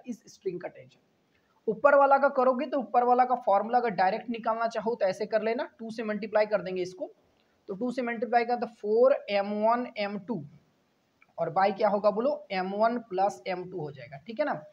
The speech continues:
और multiply by क्या होगा बोलो, जी। और ऐसे में पता है हम लोग का answer क्या आने वाला है, अगर यहाँ पे पुट करेंगे तो इसका double आएगा, मतलब टी वन बराबर आएगा टू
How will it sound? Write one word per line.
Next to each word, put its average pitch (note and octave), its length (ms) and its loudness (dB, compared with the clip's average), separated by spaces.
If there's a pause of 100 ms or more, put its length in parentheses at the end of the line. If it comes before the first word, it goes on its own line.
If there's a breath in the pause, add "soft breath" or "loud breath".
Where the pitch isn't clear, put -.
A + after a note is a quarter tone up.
(400 soft breath)
और E3+ 160 2
multiply G#3 480 0
by A3 200 -2
क्या A#3+ 100 2
होगा G#3+ 180 0
बोलो, C4+ 160 -6
जी। D3+ 280 -12 (360)
और E3 420 -2
ऐसे F3+ 260 -4
में B3 140 -4
पता B3 200 0
है B3 60 8
हम A#3+ 120 2
लोग A#3+ 140 0
का A#3 60 4
answer A3 280 -2
क्या A#3 160 0
आने A3+ 200 0
वाला G#3 220 0
है, B3 140 -6 (380 soft breath)
अगर F3+ 180 0
यहाँ A#3 200 2
पे A#3 160 -4
पुट B3+ 300 -6
करेंगे G#3+ 280 0
तो C#4+ 120 -10
इसका A#3+ 200 0
double G3+ 420 2
आएगा, D3+ 320 0
मतलब E3 400 -10 (640)
टी A#3 180 -4
वन C#4 240 0
बराबर A3 400 4
आएगा G3+ 280 2
टू G3+ 280 -8